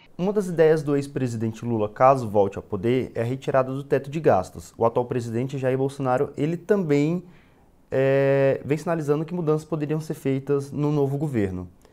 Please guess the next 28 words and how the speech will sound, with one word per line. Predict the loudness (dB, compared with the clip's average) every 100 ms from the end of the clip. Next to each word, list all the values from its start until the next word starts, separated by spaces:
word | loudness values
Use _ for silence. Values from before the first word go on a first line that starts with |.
| _ _ _ _ -2
É, | 0 0 -4 _ _ _ _
o | -8
que | -8
que | -4
poderia | -2 -2
ser | -2
colocado | 2 2 4 2 2 -2 -2
no | -2 -2
lugar | 0 2 4 2
do | -2
teto | 2 2 0
de | -4
gastos | 2 2 2 -4
para | -4 -2 0
sinalizar | 0 -2 2 2
aos | 2 0
investidores | -6 -6 -4 -2 -2 -4
o |
compromisso | -4 -6 -2 -2 0 -2 -4 -10 -10 -20 _ _
de | -4
um | -2
eventual | 0 0 0
governo | 2 -2 -2
petista | -6 -6 -8 -4 -6
com | -2 -4
as | -4
contas | -6 -6 -8
públicas? | -6 -6 -6 -10 -16 -18